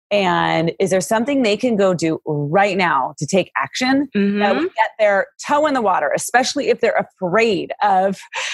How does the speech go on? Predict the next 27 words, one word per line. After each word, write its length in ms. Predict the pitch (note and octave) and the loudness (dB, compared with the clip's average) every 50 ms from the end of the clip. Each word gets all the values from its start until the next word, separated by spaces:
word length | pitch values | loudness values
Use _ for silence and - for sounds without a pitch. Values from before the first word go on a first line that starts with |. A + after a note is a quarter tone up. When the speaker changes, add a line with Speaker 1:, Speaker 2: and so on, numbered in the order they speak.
| - - - - | -8 -8 -6 -6
Speaker 1:
it, 340 | A#3+ A3+ - F4 E4+ D#4 - | -6 -4 0 0 0 0 0
getting 220 | D#4+ D#4 E4 D#4+ E4 | 0 -2 0 0 0
it 60 | D#4+ | 2
all 160 | D#4+ D#4+ D#4 | 2 2 2
right 280 | C4+ D#4+ D#4 D4+ C#4+ C4 | 2 2 2 2 2 2
or 120 | C4 C4 | 2 0
being 240 | G#3 C#4+ D4 D#4+ D4 | 0 -2 -2 -2 0
too 120 | G4 F4 | 0 0
perfect 460 | - D#4 D#4 D4 - C#4+ C4+ A3 - B3+ | 0 0 0 0 2 0 0 0 -2 -4
or 60 | B3+ | -2
doing 240 | G3+ C#4+ C#4 C4 C4 | 0 0 2 2 2
all 100 | A#3+ G3 | 2 2
this? 180 | F#3+ F3 E3+ | 0 -2 0
What 220 | F3+ G#3 B3+ C4 B3+ | 0 0 0 2 0
could 120 | D#4 B3 | 0 0
they 100 | C#4 C4+ | 0 0
just 240 | G3+ A#3+ - - - | 0 0 -2 0 2
go 100 | A3+ G#3+ | 2 2
do 140 | F3+ F#3+ F#3 | 2 2 0
to 100 | F3 E3+ | 0 0
take 200 | - F3+ E3 - - | 0 0 0 0 0
action 520 | C#3+ C#3+ - - C#4 C#4 C#4+ C#4+ C#4 - - | -2 -2 -2 -4 -2 0 0 0 -2 -2 0
that 100 | G3+ D#3+ | 0 0
would 120 | F3 F3 | 2 2
help 180 | F3 E3 - - | 0 -2 0 0
them 160 | D#3+ D#3+ D3+ | -2 -2 0
grow? 300 | - - - - D3+ | 0 0 0 0 -2